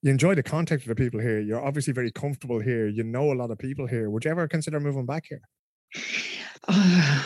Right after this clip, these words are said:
Speaker 2: I, I do. Mi-, yeah. <laughs>
Speaker 1: Your kids are gonna kill me for asking that
Speaker 2: Big
Speaker 1: question.
Speaker 2: question. Well, I meant, I was meant to be coming over for Supermarket Art Fair. W-, I al-, I always come over for Supermarket Art Fair. That's an art fair for artist-led organizations.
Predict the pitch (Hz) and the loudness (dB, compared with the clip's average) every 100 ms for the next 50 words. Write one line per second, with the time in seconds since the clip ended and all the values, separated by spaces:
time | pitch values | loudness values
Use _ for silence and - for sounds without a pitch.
0 | - 180 208 - 208 196 202 208 202 165 | 0 4 4 4 2 4 6 4 4 0
1 | - 233 277 208 - - - - 330 320 | 2 4 4 2 -8 -16 -6 0 0 0
2 | 294 294 285 269 453 427 - 131 139 208 | -2 -2 -2 -4 0 -2 0 0 2 4
3 | 160 135 113 - 170 156 139 123 117 117 | 4 2 0 2 6 6 6 4 0 -2
4 | 120 113 262 262 220 208 277 240 - 202 | 0 4 6 4 2 -2 0 0 -2 -8
5 | - - - - 233 220 226 233 247 277 | -8 -20 -12 -2 0 2 2 2 2 -2
6 | 262 208 208 196 208 208 - 190 202 190 | -4 -4 -2 -2 -2 -4 -6 -6 -4 -2
7 | 175 170 - 170 - 196 190 170 156 170 | -4 -6 -10 -10 -2 -2 0 0 -2 -4
8 | 175 - - 160 - - _ 202 - 226 | -6 -6 -6 -4 -2 -4 _ -4 -2 2
9 | 214 220 - - 196 202 185 - 180 156 | 4 4 0 -4 -2 0 -2 -4 -4 -6
10 | - - 160 165 - 151 147 - 139 - | -8 -10 -8 -10 -6 -6 -6 -4 -6 -4
11 | 131 147 170 - 160 156 139 - 151 - | -4 -4 -4 -2 -2 -2 -4 -4 -6 -4
12 | 143 147 160 - 160 151 151 123 151 147 | -4 -4 -6 -8 -6 -4 -6 -6 -8 -8
13 | 151 151 - 143 160 | -6 -6 -6 -8 -10